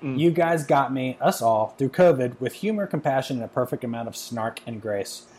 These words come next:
Speaker 2: I was running up the mountain today laughing my head off at your nineties roleplay kayak dab with a V O two max of an unborn fetus." <laughs> Freaking brilliant.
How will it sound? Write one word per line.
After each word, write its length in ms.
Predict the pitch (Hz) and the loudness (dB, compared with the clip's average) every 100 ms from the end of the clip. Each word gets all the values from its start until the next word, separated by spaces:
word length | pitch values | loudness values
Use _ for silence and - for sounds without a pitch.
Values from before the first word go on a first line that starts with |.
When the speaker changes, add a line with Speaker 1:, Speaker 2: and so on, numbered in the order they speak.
| - - | -20 -4
Speaker 2:
I 100 | 127 | 2
was 160 | 135 135 | 2 4
running 240 | 165 175 | 4 4
up 100 | 170 | 4
the 80 | 160 | 2
mountain 300 | 156 156 147 | 2 0 0
today 140 | 147 | 0
laughing 340 | 135 143 165 170 | 0 0 0 -2
my 120 | 160 | -2
head 180 | 156 151 | 0 2
off 180 | 120 123 | 0 0
at 60 | |
your 140 | 113 113 | -2 -2
nineties 460 | 120 139 143 147 | -2 -2 0 -2
roleplay 460 | 135 139 135 135 127 | 0 -2 0 0 -2
kayak 460 | - 139 139 117 - | -2 -4 -2 -4 -2
dab 240 | 113 113 | 0 0
with 120 | 113 | -2
a 40 | 104 | -4
V 220 | 127 127 | -4 -2
O 80 | 123 | -4
two 200 | - 123 | -2 -2
max 460 | 120 131 113 - | -2 -4 -8 -10
of 120 | 110 | -10
an 80 | 107 | -6
unborn 380 | 113 113 120 113 | -6 -4 -2 -4
fetus." 520 | - 135 113 - - - | -4 -4 -4 -8 -12 -12
<laughs> 60 | - | -8
Freaking 540 | 185 - 151 - 139 | -8 -4 -6 -2 -2
brilliant. 440 | 131 131 123 98 | 0 0 0 -4